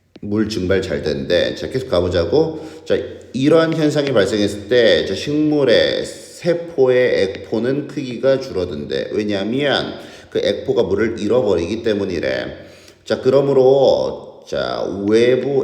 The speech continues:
액포에 있는 미네랄과 설탕의 농도는 더 높아진대.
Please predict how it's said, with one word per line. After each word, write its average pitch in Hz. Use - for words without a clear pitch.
액포에 127
있는 110
미네랄과 117
설탕의 123
농도는 101
더 104
높아진대. 113